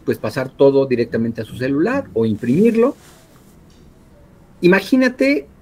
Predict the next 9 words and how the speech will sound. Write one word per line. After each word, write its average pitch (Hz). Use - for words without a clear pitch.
que 156
vas 165
a 185
poder 160
tener 160
tus 127
documentos 156
de 135
identificación, 214